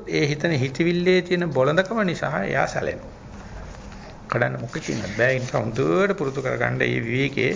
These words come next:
ලදලද වෙලාව ඒකල එක ගෙදර ගියා වගේ තරමට පුරුදු කරන්න. එතකොට පේනවා මේ සද්ද, හිතවිලි, වේදනා කියන ඒවා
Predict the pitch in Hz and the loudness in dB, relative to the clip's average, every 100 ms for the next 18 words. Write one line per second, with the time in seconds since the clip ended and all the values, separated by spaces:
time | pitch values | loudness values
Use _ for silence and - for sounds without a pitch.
0 | - - - - 120 113 135 156 156 120 | -4 -10 -12 -6 0 2 4 2 2 -2
1 | 110 110 131 123 131 120 - 110 113 147 | 0 0 0 -2 -2 -2 -2 -2 2 2
2 | 151 151 139 135 131 127 127 123 120 117 | 2 2 4 4 2 0 0 -2 -4 -4
3 | 120 131 131 131 123 127 127 117 127 139 | -4 0 0 2 0 0 0 0 0 0
4 | 127 123 113 135 123 120 123 120 120 120 | 0 -2 0 0 0 0 0 2 2 0
5 | 117 117 - 120 117 156 | 0 0 0 0 2 2